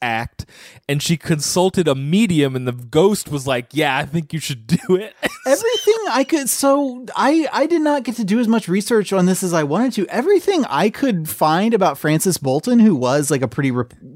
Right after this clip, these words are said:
Speaker 2: uh, progressive Republican
Speaker 1: Yeah.
Speaker 2: um, congresswoman in the forties, fifties, sixties. Like, I don't think she actually did vote for this act. Like, certainly she was not, like, the, the one vote that it needed to pass.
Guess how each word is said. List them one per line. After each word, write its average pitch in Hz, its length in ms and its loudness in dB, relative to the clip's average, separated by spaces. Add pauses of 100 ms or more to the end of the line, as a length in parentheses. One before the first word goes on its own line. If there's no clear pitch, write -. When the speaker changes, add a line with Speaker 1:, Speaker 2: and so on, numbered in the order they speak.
Speaker 2:
uh, 117 220 -2
progressive 123 400 0 (120)
Republican 120 720 -2
Speaker 1:
Yeah. 302 300 2 (500)
Speaker 2:
um, 120 460 0
congresswoman 131 800 0
in 120 160 2
the 113 400 0 (100)
forties, 120 360 -4
fifties, 117 260 -4
sixties. 156 460 -2 (880)
Like, - 340 -2
I 214 120 0
don't 370 240 0
think 349 160 2
she 277 180 -2
actually 262 400 0
did 170 320 0
vote 165 240 0
for 208 180 0
this 190 280 2
act. 170 240 -2
Like, 170 160 -6
certainly 269 460 0
she 240 200 0
was 226 200 2
not, 185 460 2
like, 175 160 -2
the, 139 600 2 (520)
the 151 260 0
one 143 440 0
vote 135 380 0
that 131 160 -2
it 123 140 -4
needed 127 400 0
to 120 140 -2
pass. 110 880 -6